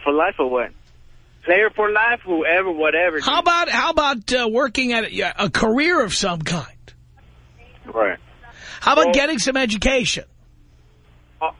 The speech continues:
Speaker 2: all a girl will do is bring you down, waste your money, spend your money, um, call you, "Babe, what can you do for me?" here, there, everywhere. You don't need that.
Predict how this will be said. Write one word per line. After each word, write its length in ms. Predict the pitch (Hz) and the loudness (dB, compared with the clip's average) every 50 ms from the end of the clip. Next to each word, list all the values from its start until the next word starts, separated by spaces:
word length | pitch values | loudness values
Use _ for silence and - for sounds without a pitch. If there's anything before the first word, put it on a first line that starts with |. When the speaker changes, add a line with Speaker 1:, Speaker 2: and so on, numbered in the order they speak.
| - | 0
Speaker 2:
all 280 | 160 180 196 214 214 214 | 2 2 4 4 4 2
a 60 | 196 | 2
girl 360 | 175 190 202 208 208 208 202 | 2 2 2 2 2 0 0
will 120 | 190 185 170 | -2 -4 -4
do 340 | - - 170 180 190 196 180 | -2 0 2 2 4 2 0
is 100 | 165 143 135 - | 0 -4 -6 -2
bring 280 | - 156 170 185 196 196 | 0 2 2 2 0 -2
you 180 | 196 196 185 | -6 -6 -4
down, 560 | - 170 165 165 165 165 170 170 170 160 156 147 | 0 2 2 4 4 2 2 0 -4 -6 -6 -2
waste 340 | 160 180 185 190 - - | 0 0 0 -2 -4 -4
your 120 | - 202 190 | 0 0 0
money, 440 | 190 185 180 180 180 185 180 175 165 - - | 2 2 2 2 2 0 -2 -4 -6 -6 -4
spend 240 | - 180 185 190 190 | 0 0 0 0 0
your 160 | 180 185 185 | -2 -2 -2
money, 320 | 185 185 185 185 185 185 180 175 - - - - - - - - - - - - - - - - - - | -2 -2 -2 -2 -2 -2 -4 -6 -8 -12 -20 -20 -20 -20 -20 -20 -20 -20 -20 -20 -20 -20 -20 -20 -4 2
um, 320 | - 170 151 147 139 143 139 - - - | 4 4 4 4 2 0 -6 -14 -8 -2
call 200 | - 180 180 180 | 2 4 4 4
you, 120 | 185 180 160 - | 2 0 -4 0
"Babe, 280 | - 175 185 190 185 180 | 0 2 2 2 0 0
what 140 | 185 180 - | -4 -6 -4
can 100 | - 190 | -2 -2
you 100 | 190 180 | -2 -2
do 120 | 180 190 175 | -2 -4 -2
for 140 | - 185 | 0 0
me?" 140 | 180 175 170 160 | 0 0 2 4
here, 360 | 170 180 190 190 190 190 175 | 4 4 4 4 2 2 0
there, 320 | 170 180 185 190 190 180 | 0 0 2 2 0 0
everywhere. 600 | - 165 175 170 180 175 165 151 143 123 113 113 - - | 0 -2 -2 -2 -4 -4 -2 0 -2 -2 -2 -4 -10 -12
You 140 | 147 147 156 | -4 2 4
don't 160 | 175 180 180 | 4 4 4
need 180 | 175 180 180 160 | 2 0 0 2
that. 220 | - 131 110 98 | 2 2 2 0